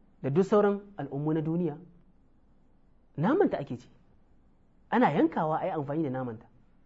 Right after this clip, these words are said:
har ma a yi amfani da fatarta. Saboda haka kenan, Allah, sifa shi mai kyau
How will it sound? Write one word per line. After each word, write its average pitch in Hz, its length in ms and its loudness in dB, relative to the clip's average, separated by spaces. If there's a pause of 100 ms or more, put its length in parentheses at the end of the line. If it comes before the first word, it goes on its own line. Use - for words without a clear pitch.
(180)
har 220 180 4
ma 269 140 8
a 202 60 2
yi 165 80 0
amfani 165 280 2
da 147 80 2
fatarta. 160 400 -6 (3000)
Saboda 175 400 0
haka 147 160 -6
kenan, 139 380 -6 (1700)
Allah, 151 420 8 (400)
sifa 226 340 0
shi 165 160 -4
mai 139 180 0
kyau 143 260 -2